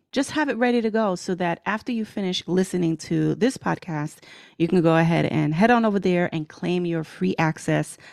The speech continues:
to this exclusive training. All right, now that we've got that sorted out, let's get started with our podcast episode. And remember to check out the training when we're done. Trust me, you don't want to miss it.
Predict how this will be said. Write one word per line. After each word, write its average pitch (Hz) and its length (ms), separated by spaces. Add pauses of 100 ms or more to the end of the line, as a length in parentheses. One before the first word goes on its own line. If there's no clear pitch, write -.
to - 140
this 165 180
exclusive 165 840 (220)
training. - 600 (160)
All 202 140
right, 240 280 (160)
now 185 300
that 233 160
we've 233 180
got 220 220
that 214 180
sorted 220 380
out, 214 300
let's 180 360
get 208 180
started 170 440
with 175 140
our 175 120
podcast 156 520
episode. 147 420
And 165 100
remember 196 600
to - 120
check - 280
out 175 140
the 208 60
training 185 580 (260)
when 151 220
we're 160 160
done. 143 420 (180)
Trust - 460
me, - 220 (300)
you 165 220
don't 165 200
want 123 300
to - 120
miss - 300
it. - 160